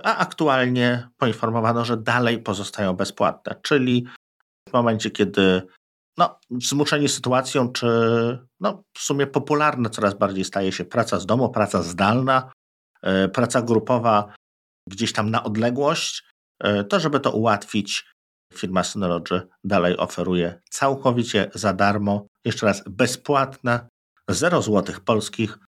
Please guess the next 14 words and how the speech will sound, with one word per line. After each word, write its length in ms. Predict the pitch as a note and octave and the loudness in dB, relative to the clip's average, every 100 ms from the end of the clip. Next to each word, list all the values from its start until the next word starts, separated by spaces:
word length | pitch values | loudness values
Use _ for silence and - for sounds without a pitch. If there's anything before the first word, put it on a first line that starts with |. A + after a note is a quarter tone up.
| _ _ _ - | _ _ _ -2
e, 140 | G#2+ | 2
licencje 680 | C3+ B2+ G#2 F2 - G2 F#2 | 2 2 0 0 0 0 0
na, 480 | F2 E2+ F2 F#2 G2 | 0 0 2 0 0
na 140 | F#2+ | -4
swój 200 | - F#2+ | -4 -6
produkt, 420 | F#2+ G#2 G2+ - | -2 0 -2 -2
umożliwiający 680 | - A#2+ F#2+ F2 F2 F2 - | -4 -2 -2 -4 -4 -4 -4
właśnie 260 | E2+ - F2 | -6 -6 -2
połączenie, 640 | F#2+ E2 D2+ E2+ E2+ F#2 - _ _ _ - | 0 0 0 -4 -2 -4 -6 _ _ _ -4
e, 140 | G#2+ | -4
zdalnych 400 | G#2+ G2 F2 F#2 - _ _ _ - | 0 0 2 0 -4 _ _ _ -6
pracowników, 720 | A2+ - - G2+ B2+ A2 - | -4 -4 -4 -4 -2 -2 -2
użytkowników 880 | - F#2+ - E2 F#2 - G2+ F#2 D#2 | -4 -4 -4 -6 -4 -2 -2 -2 -4
do, 360 | E2 E2+ D#2+ | -2 -2 -2